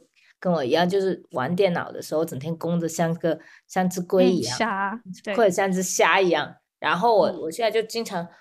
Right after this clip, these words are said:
Speaker 1: 做这个往后的那个肩胛的拉伸，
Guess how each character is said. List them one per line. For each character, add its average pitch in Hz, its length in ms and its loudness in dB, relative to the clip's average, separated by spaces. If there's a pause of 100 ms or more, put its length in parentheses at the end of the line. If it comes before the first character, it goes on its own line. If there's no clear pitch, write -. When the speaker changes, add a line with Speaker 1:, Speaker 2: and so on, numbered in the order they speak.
(160)
Speaker 1:
做 220 180 2
这 208 140 -2
个 190 160 2
往 151 220 0
后 226 380 4
的 135 180 0
那 170 140 -4
个 151 140 0
肩 190 280 -4
胛 175 260 -4
的 120 100 -8
拉 143 260 -4
伸， 170 440 -12